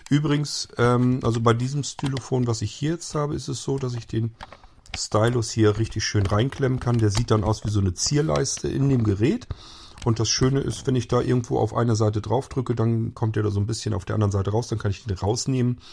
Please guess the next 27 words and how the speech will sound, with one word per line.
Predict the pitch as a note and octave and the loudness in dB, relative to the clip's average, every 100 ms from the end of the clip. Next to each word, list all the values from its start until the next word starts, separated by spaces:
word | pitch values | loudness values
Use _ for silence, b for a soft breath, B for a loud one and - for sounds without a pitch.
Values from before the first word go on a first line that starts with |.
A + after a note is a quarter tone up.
| B B | B B
und | - G#2+ | -2 0
dann | G2+ | 2
mit | G2+ G2+ | 0 0
dem | G2 G2 G2 - | -2 -2 -4 -2
Ding | F#2+ | -2
hier | - F#2 | -2 -6
spielen. | - - E2+ D#2+ - _ _ B B B B B B B B B B | -6 -8 -8 -8 -12 _ _ B B B B B B B B B B
Ja, | - F3+ A#2+ F#2 | 4 6 6 6
das | B2 - | 2 2
ist | F3+ - | -2 0
das | F#3 - - | 0 -2 -4
Stylophon. | - - - C#3+ D#3+ G3 - G3+ C3+ F#2 F2+ F2 B - | -6 -8 0 2 2 0 4 6 8 6 -2 -8 B -4
Ähm, | C3 C#3+ D3 D3 D3+ D3 - _ _ _ _ _ _ _ _ _ _ _ - | 2 2 4 2 0 -2 -12 _ _ _ _ _ _ _ _ _ _ _ -4
ich | B2+ A#2 | 0 6
werd | E3+ | 6
euch | E3 C3+ | 6 4
noch | F3+ | 2
eins | D3+ A#2 - | 0 0 0
zeigen. | - A#2 C3 | 2 2 0
Ich | C#3+ | -4
hab | C3 - | -6 -6
noch | B2 - | -8 -6
ein | - C3 | -4 -4
Original. | B2 A#2+ B2 B2 B2 C3+ G3 B B B B B - | -2 -2 0 0 0 0 -4 B B B B B -4
Die | C3+ D3 C#3 | 0 0 2
Geräte | B2+ C3+ E3 E3+ | 2 4 2 2
sind | C#3+ D3 D3 - | 2 -2 -4 -10